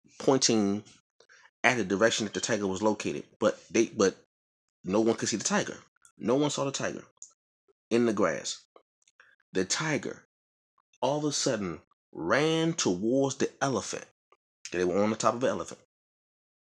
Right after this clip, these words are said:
They ran towards an elephant, the elephant, jumped up, and you think that they, you think that they, they gonna actually just swipe at the tiger, I mean, swipe at the elephant. They j-, the tiger jumped up so high, it leaped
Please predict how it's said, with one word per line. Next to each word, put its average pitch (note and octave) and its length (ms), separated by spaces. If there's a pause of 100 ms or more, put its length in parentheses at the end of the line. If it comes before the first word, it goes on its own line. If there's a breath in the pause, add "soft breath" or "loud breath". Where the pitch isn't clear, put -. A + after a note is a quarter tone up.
(440)
They G2 100
ran C3+ 420
towards A2 540
an A#2+ 120
elephant, A2+ 400 (680)
the A2 80
elephant, A2+ 360 (680 loud breath)
jumped D#3+ 500
up, F#3+ 300 (120)
and G2 100
you D3+ 100
think A#2 220
that G2+ 100
they, G#2+ 80
you D3+ 160
think B2+ 180
that G#2 100
they, B2 80
they A2+ 180
gonna G2 260
actually - 220
just - 180
swipe G#2 220
at G#2 60
the F#2+ 80
tiger, G#2 360
I - 140
mean, G#2+ 80
swipe G2+ 200
at F#2 60
the G2+ 80
elephant. F#2+ 320 (640 loud breath)
They A#2+ 180
j-, F#2 320
the G#2 100
tiger D3 360
jumped A#2 340
up A2 120
so A2 220
high, G#2 360 (640)
it B2+ 180
leaped A#2 460